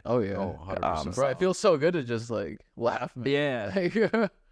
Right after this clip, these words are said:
Speaker 1: at the club and shit, man.
Speaker 2: It feels good to laugh. It feel, it, well, I think the grounding thing of comedy is that it's,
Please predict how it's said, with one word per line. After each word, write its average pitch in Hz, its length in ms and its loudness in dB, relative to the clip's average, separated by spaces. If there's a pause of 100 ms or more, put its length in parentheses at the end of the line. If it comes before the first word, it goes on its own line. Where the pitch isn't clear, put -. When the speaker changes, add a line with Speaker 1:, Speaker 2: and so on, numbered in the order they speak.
(360)
Speaker 1:
at 120 120 -4
the 113 100 2
club 123 260 4
and 117 160 0
shit, 95 260 -2
man. 98 220 -2
Speaker 2:
It 87 120 -6
feels 104 300 0
good 95 140 4
to 85 80 0
laugh. 78 400 0
It 87 80 -6
feel, 104 300 2 (120)
it, 113 260 0
well, 113 380 6
I 110 100 4
think 139 440 -2
the 110 80 2
grounding 92 500 4
thing 92 480 2
of - 160 -10
comedy 85 600 2
is 85 160 -4
that 82 240 2
it's, - 280 -2